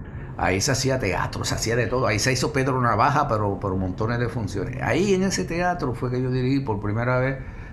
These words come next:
con una orquestita como de doce músicos, ¿sabes? El, eh, esa opereta.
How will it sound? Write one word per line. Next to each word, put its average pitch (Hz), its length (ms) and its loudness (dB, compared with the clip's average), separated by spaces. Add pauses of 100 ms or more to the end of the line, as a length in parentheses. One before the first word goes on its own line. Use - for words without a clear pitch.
con 127 180 2
una 165 140 2
orquestita 214 560 0
como 143 260 0
de 117 100 2
doce 127 300 0
músicos, 95 540 -4 (120)
¿sabes? 87 300 -6 (880)
El, 101 320 -2
eh, 95 320 0
esa 123 160 2
opereta. 95 640 -2